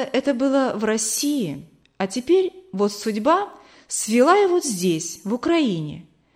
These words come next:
И, как бы утверждая свое мнение, скользнул взглядом по стенам. Ну да, никаких икон и крестов не было.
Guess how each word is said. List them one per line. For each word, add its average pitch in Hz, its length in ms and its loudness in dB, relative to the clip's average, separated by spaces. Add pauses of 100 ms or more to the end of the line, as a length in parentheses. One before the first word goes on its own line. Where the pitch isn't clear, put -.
(680)
И, 247 80 0
как 262 360 2
бы 233 520 2
утверждая 240 680 2
свое 226 420 0
мнение, 233 640 -2 (420)
скользнул 220 640 -2
взглядом 247 560 0
по 269 160 -6
стенам. 165 640 -8 (1000)
Ну 190 200 0
да, 220 400 0 (520)
никаких 202 680 -2
икон 247 480 -2 (160)
и 220 80 0
крестов 220 580 -2
не 226 220 0
было. 175 380 -10